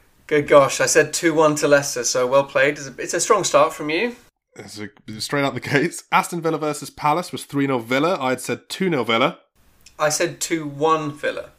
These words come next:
Speaker 1: So again,
Speaker 2: So
Speaker 1: a point to you.
Speaker 2: Again, a point for me. Fulham versus Southampton was nil nil. I had gone for two one Southampton.
Speaker 1: I, I went for two nil to Southampton, so I will take the dubious point there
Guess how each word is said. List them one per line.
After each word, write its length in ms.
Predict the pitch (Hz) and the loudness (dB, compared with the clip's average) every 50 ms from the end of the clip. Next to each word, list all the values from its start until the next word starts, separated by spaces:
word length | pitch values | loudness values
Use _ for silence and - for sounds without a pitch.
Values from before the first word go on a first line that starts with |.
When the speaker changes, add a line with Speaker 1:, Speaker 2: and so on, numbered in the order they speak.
| _ _ _ _ _ - | _ _ _ _ _ -12
Speaker 1:
So 200 | - - 123 120 | -6 -4 -4 -4
again, 280 | 120 117 131 123 120 120 117 | -2 -2 -2 -2 -2 -2 -4
Speaker 2:
So 40 | 110 - | -10 -14
Speaker 1:
a 60 | - | -14
point 280 | - - - 120 117 - | -14 -12 -12 -12 -12 -14
to 120 | - 120 | -16 -14
you. 240 | 117 - - - 127 - _ _ _ _ _ _ _ - | -14 -14 -14 -16 -20 -20 _ _ _ _ _ _ _ -20
Speaker 2:
Again, 180 | _ - 104 104 | _ -14 -12 -12
a 40 | 101 | -14
point 220 | - - 107 104 | -16 -16 -18 -16
for 80 | - 110 | -12 -8
me. 180 | 107 113 120 120 | -6 -6 -6 -6
Fulham 340 | - - - 180 185 196 185 | -8 -6 -4 -2 -2 0 0
versus 200 | 175 165 165 - | -2 -4 -4 -6
Southampton 560 | - - 160 147 139 - 151 147 139 - 131 | -8 -6 -6 -6 -4 -4 -6 -6 -6 -6 -6
was 140 | 123 113 - | -6 -6 -8
nil 340 | 117 117 127 143 143 143 | -6 -2 0 2 2 2
nil. 320 | 139 139 139 143 127 110 95 | 2 2 2 4 4 2 2
I 160 | 95 117 120 | 2 2 2
had 120 | 123 120 - | 2 2 0
gone 160 | - 117 113 | -2 -2 -2
for 100 | - - | -4 -8
two 220 | - - - 143 131 | -10 -6 -4 -2 0
one 120 | 123 120 | 0 -2
Southampton. 640 | 110 - 120 110 - 123 127 120 - - - 85 87 - _ _ - - - - - - - | -2 -4 -4 -4 -4 -4 -6 -6 -8 -10 -16 -16 -16 -18 _ _ -20 -16 -14 -12 -12 -10 -8
Speaker 1:
I, 140 | - - - - | -6 -4 0 2
I 120 | - 165 | 4 6
went 160 | 165 175 202 180 | 8 8 8 6
for 60 | - 170 | 4 0
two 300 | - - - 185 190 180 | 0 0 0 2 2 4
nil 180 | 180 185 190 170 | 4 4 4 4
to 80 | 147 | 0
Southampton, 500 | 131 - 135 123 123 120 117 - 135 139 | 0 -2 -2 -2 -4 -6 -10 -10 -10 -8
so 320 | 131 - - 127 127 127 123 | -6 -4 -2 -2 0 0 -2
I 220 | 120 135 143 143 143 | -2 -2 -2 -2 -2
will 220 | 139 139 131 135 | -4 -4 -6 -6
take 260 | 135 - 151 135 - | -6 -4 -4 -4 -4
the 100 | - 131 | -6 -12
dubious 480 | 123 - - 175 185 151 160 151 123 - | -10 -6 -6 -4 -2 -2 0 0 -2 -2
point 300 | - - 160 139 123 123 | -4 -4 -4 -4 -4 -4
there 280 | 127 123 127 147 151 | -6 -4 -4 -4 -4